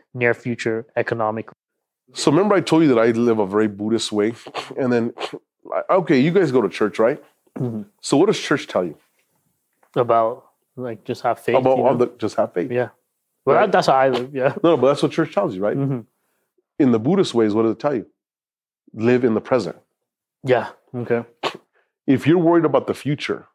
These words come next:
Speaker 2: you're taking your eyes off the ball.
Speaker 1: Okay. Mm-hmm.
Speaker 2: Right?
Speaker 1: Yeah, yeah.
Speaker 2: There is nothing you can do.
Speaker 1: Mm-hmm.
Speaker 2: If you got money in the bank, right?
Speaker 1: Mm-hmm.
Speaker 2: You got a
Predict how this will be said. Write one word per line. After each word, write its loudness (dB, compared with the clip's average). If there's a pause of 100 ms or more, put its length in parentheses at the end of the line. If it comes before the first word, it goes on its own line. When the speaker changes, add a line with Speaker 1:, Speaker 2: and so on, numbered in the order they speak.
(640)
Speaker 2:
you're 2
taking 2
your 0 (100)
eyes 0 (440)
off 0
the 0
ball. -4 (960)
Speaker 1:
Okay. -20 (380)
Mm-hmm. -2 (300)
Speaker 2:
Right? 2 (120)
Speaker 1:
Yeah, 2
yeah. -10 (920)
Speaker 2:
There 4
is 0
nothing 2
you 0
can -4
do. -2 (460)
Speaker 1:
Mm-hmm. -8 (1120)
Speaker 2:
If -12
you -4
got 4
money 4
in 2
the 0
bank, -2 (960)
right? -2 (280)
Speaker 1:
Mm-hmm. -6 (540)
Speaker 2:
You -4
got 2
a -4